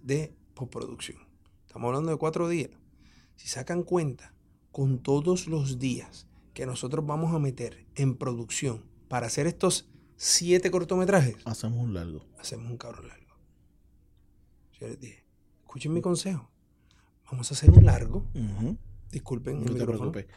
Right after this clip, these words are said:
Speaker 1: "Vamos a hacer un largo. Vamos a hacer un demo para un programa de televisión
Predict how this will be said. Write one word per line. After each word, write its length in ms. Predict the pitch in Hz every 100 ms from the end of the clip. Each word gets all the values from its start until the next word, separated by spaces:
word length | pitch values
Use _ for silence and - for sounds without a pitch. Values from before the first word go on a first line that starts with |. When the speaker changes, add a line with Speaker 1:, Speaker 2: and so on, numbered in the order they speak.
| - - - - - -
Speaker 1:
"Vamos 280 | - 113 113
a 40 | 120
hacer 180 | 151
un 100 | 185
largo. 340 | 165 110 117 - - - - - - -
Vamos 300 | 131 135 143
a 40 | 160
hacer 180 | 185
un 220 | 208 214 185
demo 500 | 185 139 139 220 - - - -
para 160 | 120 120
un 100 | 117
programa 420 | 165 156 160 170
de 100 | 151
televisión 760 | 147 156 165 185 156 117 123